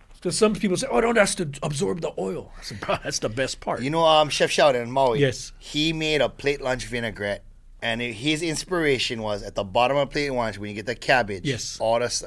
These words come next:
Speaker 2: and it is delicious.
Speaker 1: He's a, he's amazing.
Speaker 2: Yeah, he is.
Speaker 1: He
Speaker 2: He's,
Speaker 1: is
Speaker 2: yeah,
Speaker 1: amazing.
Speaker 2: he's a mad scientist, that guy.
Speaker 1: Yeah. <laughs> Mad scientist.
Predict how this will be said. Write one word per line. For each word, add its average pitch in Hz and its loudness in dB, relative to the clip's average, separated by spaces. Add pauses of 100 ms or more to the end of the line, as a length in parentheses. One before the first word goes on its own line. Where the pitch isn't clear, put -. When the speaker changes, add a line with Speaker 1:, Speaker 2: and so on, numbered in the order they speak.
(100)
Speaker 2:
and 113 -2
it 131 -6 (100)
is 110 -6 (840)
delicious. - -10
Speaker 1:
He's 110 -10
a, 110 -6 (120)
he's 123 -6
amazing. 95 -10
Speaker 2:
Yeah, 220 0
he 113 -4
is. 98 -6
Speaker 1:
He 120 -4
Speaker 2:
He's, 117 0
Speaker 1:
is 107 -4
Speaker 2:
yeah, 104 -2
Speaker 1:
amazing. 92 -8
Speaker 2:
he's 117 -8
a - -8
mad 120 -2
scientist, 95 -6
that 92 -6
guy. 90 -8
Speaker 1:
Yeah. 107 -8 (360)
<laughs> - -2
Mad 131 -4
scientist. 104 -6